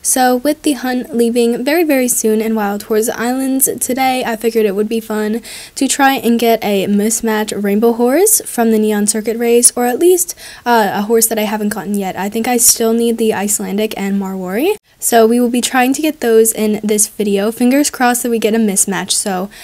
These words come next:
that's what we're gonna be doing. Let me just go ahead and <laughs> start the race over here. And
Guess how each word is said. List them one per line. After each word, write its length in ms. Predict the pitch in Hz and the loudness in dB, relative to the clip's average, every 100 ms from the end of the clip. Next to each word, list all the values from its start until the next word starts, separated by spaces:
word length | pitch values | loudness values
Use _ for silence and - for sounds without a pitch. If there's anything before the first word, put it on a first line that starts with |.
| - - | -20 -2
that's 280 | 220 220 220 | 2 2 2
what 80 | 240 | 2
we're 140 | 233 | 2
gonna 160 | 233 226 | 2 2
be 140 | 226 | 2
doing. 280 | 202 170 190 | 0 -4 -4
Let 120 | 190 | -2
me 100 | 202 | -2
just 240 | 220 233 - | 0 0 0
go 100 | 214 | -4
ahead 180 | 202 208 | -2 0
and 320 | 220 247 240 | 0 0 0
<laughs> 100 | - | 0
start 220 | 233 226 | -2 -4
the 80 | 208 | -6
race 240 | 185 208 | -4 -2
over 140 | 202 208 | -2 -4
here. 400 | 208 196 208 240 - - - - - | -4 -4 -4 -8 -18 -20 -20 -10 -2
And 260 | 208 196 | 0 0